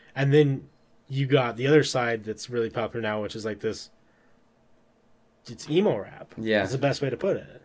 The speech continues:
Speaker 2: Yeah.
Speaker 1: Like, I'm not cutting it down.
Speaker 2: No,
Speaker 1: uh,
Speaker 2: it
Speaker 1: but
Speaker 2: just
Speaker 1: that's, that's the best way to put it, is it's, like, it's sad rap.
Speaker 2: Yeah.
Speaker 1: And it's super popular.
Speaker 2: It is, for sure.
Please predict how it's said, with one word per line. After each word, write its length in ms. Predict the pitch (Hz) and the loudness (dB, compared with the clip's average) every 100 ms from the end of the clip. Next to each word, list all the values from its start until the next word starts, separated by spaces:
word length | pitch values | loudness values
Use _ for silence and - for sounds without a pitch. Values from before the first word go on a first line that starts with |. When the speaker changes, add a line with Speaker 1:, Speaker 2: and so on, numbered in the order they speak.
| - | -8
Speaker 2:
Yeah. 240 | 110 95 98 - _ - | -4 -4 -6 -14 _ 0
Speaker 1:
Like, 100 | 147 | 6
I'm 140 | 156 | 8
not 200 | 180 175 | 8 8
cutting 260 | - 190 156 | 6 6 4
it 100 | 113 | 0
down. 360 | 117 101 107 | -4 -4 -2
Speaker 2:
No, 280 | - 143 92 - - | -2 -2 -4 -10 -14
Speaker 1:
uh, 80 | 117 | -10
Speaker 2:
it 120 | 110 | -4
Speaker 1:
but 20 | |
Speaker 2:
just 100 | 110 | 0
Speaker 1:
that's, 260 | 139 139 - - | 2 0 -4 -6
that's 180 | 147 135 | -4 -2
the 60 | |
best 220 | 143 139 147 | 0 0 0
way 60 | |
to 60 | 139 | 0
put 180 | 226 175 | 2 2
it, 100 | 104 | 2
is 100 | 113 | -4
it's, 140 | - | -2
like, 220 | 120 107 - _ - _ - | -2 -4 -8 _ -20 _ -6
it's 260 | 131 - - | -6 -6 -10
sad 840 | - - - 143 156 156 160 147 - _ _ | -4 0 4 6 6 6 4 0 -4 _ _
rap. 420 | 123 113 - - - | 0 0 -2 -12 -14
Speaker 2:
Yeah. 340 | 117 113 104 98 - - _ _ _ _ _ _ - - _ | -6 -4 -4 -6 -12 -20 _ _ _ _ _ _ -20 -20 _
Speaker 1:
And 480 | 151 147 131 113 - - | -2 0 0 -6 -12 -10
it's 220 | 135 117 | -8 -4
super 280 | - 117 127 | -4 -4 -4
popular. 540 | 143 190 - 104 101 - | -4 -4 -4 -6 -8 -6
Speaker 2:
It 80 | 107 | 0
is, 200 | 113 - | 0 -2
for 120 | 95 | -6
sure. 380 | - 101 101 | -4 -4 -4